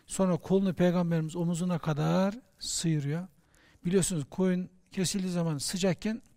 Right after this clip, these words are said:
çok kolay derisi soyulur. Peygamberimiz hemen o, şuraya ne deniyor, toynaklarından birini oradan kesiyor. Ondan sonra elini bir sokuyor. Hayvanın içine ta buraya kadar soyuyor. Ondan sonra böyle çeviriyor. O kısmı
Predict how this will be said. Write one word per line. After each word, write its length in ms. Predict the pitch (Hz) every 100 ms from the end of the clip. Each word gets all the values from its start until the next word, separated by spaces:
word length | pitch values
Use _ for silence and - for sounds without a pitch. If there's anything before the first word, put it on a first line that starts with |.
| _ _ _ _ _ _ _ _ -
çok 200 | 208 -
kolay 340 | 180 208 196 - - - -
derisi 300 | 160 131 151
soyulur. 460 | - 160 123 123 - _ _ _ - _ _
Peygamberimiz 560 | - 240 233 208 202 190
hemen 240 | 220 202
o, 220 | 202 208 - _ _ _ _ _ _ _ _ _ _ -
şuraya 340 | - 185 180
ne 160 | 190 185
deniyor, 380 | 156 139 135
toynaklarından 720 | - 175 175 156 175 160 156 156
birini 240 | 180 170
oradan 300 | 175 147 160 - _ _
kesiyor. 460 | - 180 - 160 185 - _ _ _ _
Ondan 300 | 202 180 175
sonra 240 | 160 175 170
elini 380 | 185 190 180
bir 60 | 208
sokuyor. 560 | - 170 - 156 160 185 - - _ _ _ _ _
Hayvanın 360 | 160 156 160
içine 280 | 151 - 160
ta 320 | - 180 160
buraya 200 | 147 160
kadar 240 | 151 151 135
soyuyor. 380 | - 156 170 -
Ondan 200 | 175 180
sonra 260 | - 170
böyle 160 | 165 165
çeviriyor. 540 | - 190 170 139 190 214 - - - _
O 120 | 208
kısmı 480 | - 160 - 214 269